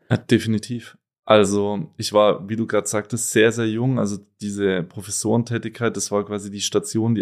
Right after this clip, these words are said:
dann auf die Strategieberatertätigkeit gefolgt ist. Das hatte ich drei Jahre gemacht und es ist für gewöhnlich so, wenn du in der Strategieberaterbranche unterwegs bist,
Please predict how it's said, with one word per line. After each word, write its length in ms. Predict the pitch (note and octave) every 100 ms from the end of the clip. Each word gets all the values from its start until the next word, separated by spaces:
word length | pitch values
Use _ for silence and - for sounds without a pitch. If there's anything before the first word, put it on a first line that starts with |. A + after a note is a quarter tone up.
| -
dann 200 | G2+ G2
auf 160 | G2+
die 100 | -
Strategieberatertätigkeit 1400 | - - G2 G2 A2+ A#2+ A2+ A2+ A2 A#2+ A2 G#2 A#2 G#2+
gefolgt 420 | - - A#2 A2
ist. 180 | A2+ -
Das 120 | F#2+
hatte 160 | G#2+ G2
ich 160 | - _ _ _ _ _
drei 180 | - A2
Jahre 360 | A2 G#2+ G#2+ G2+
gemacht 560 | G2 A2 C#3 - - -
und 600 | - G#2+ A2 G#2 - -
es 180 | G2+
ist 340 | G#2+ - - -
für 180 | - A2+
gewöhnlich 460 | G2+ G2 A2 A2+ G#2
so, 240 | G#2+ G#2
wenn 140 | G#2 G#2
du 280 | G#2 G2+ - _ _ _ _ -
in 200 | G#2 G2+
der 80 |
Strategieberaterbranche 1040 | G2 - G2 G2+ A2 G2 G2 G2+ G2 G2+ A2
unterwegs 440 | G2+ F#2 G2 -
bist, 240 | - G#2